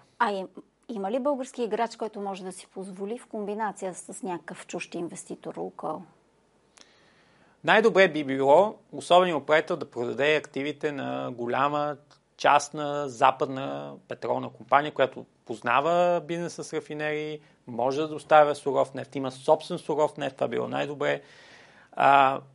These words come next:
Speaker 2: но да се мине през раздробяване на пазара.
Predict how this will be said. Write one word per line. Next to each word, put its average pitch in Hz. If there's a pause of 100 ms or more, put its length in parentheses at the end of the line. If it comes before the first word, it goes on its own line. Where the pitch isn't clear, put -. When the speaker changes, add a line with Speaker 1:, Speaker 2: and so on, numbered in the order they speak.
(140)
Speaker 2:
но 165 (460)
да 135
се 135
мине 180
през 156
раздробяване 135
на 127
пазара. 113